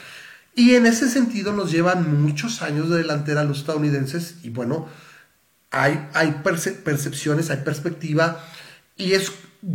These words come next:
lo que, de lo que se está hablando aquí, ¿no? Cómo, cómo el, el, el, el votante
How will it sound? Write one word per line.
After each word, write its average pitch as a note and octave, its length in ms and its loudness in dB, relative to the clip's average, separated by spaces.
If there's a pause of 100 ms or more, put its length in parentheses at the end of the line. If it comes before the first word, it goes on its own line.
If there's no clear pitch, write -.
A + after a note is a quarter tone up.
(120)
lo F3 140 6
que, E3+ 100 2
de D#3+ 140 4
lo E3 140 2
que - 60 -6
se - 80 -6
está - 160 0
hablando E3 280 2
aquí, C#3+ 200 -2
¿no? D3 220 0
Cómo, F#3+ 380 -4
cómo G3 240 -2
el, F3 200 -2
el, C3 280 -2
el, C3 320 -4
el B2 360 -2
votante E3 680 0